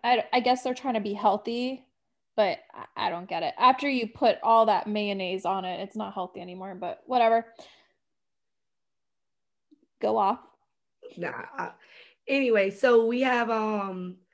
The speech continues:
Speaker 2: a couple of birthdays we're celebrating this week. One being Betty White. She turned ninety-nine.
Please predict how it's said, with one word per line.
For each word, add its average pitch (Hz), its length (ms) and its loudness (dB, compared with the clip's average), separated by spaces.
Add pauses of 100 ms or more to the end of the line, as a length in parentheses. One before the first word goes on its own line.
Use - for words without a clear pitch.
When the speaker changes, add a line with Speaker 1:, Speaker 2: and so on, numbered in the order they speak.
(140)
Speaker 2:
a 202 60 -6
couple 254 340 2
of 214 80 -2
birthdays 214 420 2
we're 196 60 -8
celebrating 185 580 -4
this 175 160 -12
week. 180 400 -8
One 196 520 0 (360)
being 190 460 -2
Betty 185 240 0
White. 202 460 -4 (480)
She 196 160 -12
turned 190 480 -4
ninety-nine. 190 640 -4